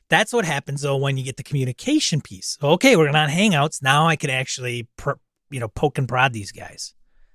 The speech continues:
Anyways, so yeah, uh, we'll see. Uh,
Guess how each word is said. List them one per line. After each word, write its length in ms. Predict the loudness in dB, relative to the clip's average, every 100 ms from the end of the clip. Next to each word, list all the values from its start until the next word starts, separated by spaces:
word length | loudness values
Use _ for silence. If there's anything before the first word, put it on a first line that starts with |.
| _ _ _ _ _ _ _ _ _ _ _ _
Anyways, 480 | 6 6 4 -8 -16 _
so 340 | 4 6 6 2
yeah, 220 | 0 0 -2
uh, 340 | 0 0 0 0
we'll 140 | 2
see. 400 | 2 0 -2 -2 2
Uh, 240 | 2 2